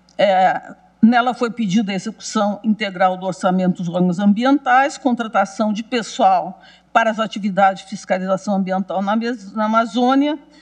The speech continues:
e apresentação de plano de contingência. Em relação ao primeiro item do pedido, é incontroverso que, desde janeiro de dois mil e dezenove,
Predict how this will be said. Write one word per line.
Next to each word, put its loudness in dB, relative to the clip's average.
e 0
apresentação -2
de -2
plano -2
de -8
contingência. -2
Em 4
relação 0
ao 2
primeiro -2
item -8
do -10
pedido, -4
é 2
incontroverso -2
que, 2
desde 0
janeiro 0
de -4
dois 0
mil 2
e -4
dezenove, 0